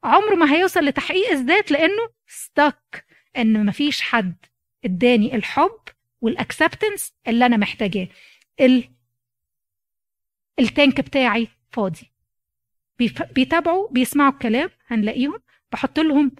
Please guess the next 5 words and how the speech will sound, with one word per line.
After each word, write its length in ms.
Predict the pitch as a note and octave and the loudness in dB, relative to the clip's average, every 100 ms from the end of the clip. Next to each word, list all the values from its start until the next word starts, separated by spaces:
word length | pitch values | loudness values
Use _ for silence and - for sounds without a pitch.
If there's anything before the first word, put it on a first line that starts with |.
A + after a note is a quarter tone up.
| _ _ _ _ | _ _ _ _
آه، 140 | A3+ | -4
حدود، 380 | G3+ A3+ G#3 E4 - | -2 -2 -2 -4 -4
بحط 480 | - E4 - - B3+ | -6 -6 -8 -6 -2
consequences، 680 | B3 B3+ - G#3 F#3 A3 - | -2 -4 -6 -6 -4 -8 -10
عواقب. 680 | F#3+ G#3+ A#3 A3+ - G#3 | -4 0 0 -2 -6 -12